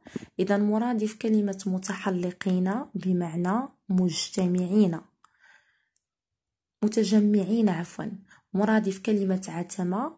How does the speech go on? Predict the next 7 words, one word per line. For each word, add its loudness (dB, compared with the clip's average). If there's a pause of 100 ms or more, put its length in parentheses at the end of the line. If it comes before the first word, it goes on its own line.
بمعنى -2
الظلام. 0 (540)
مرادف 2
كلمة 2
هزال 0 (140)
بمعنى 0 (280)
نحافة. 0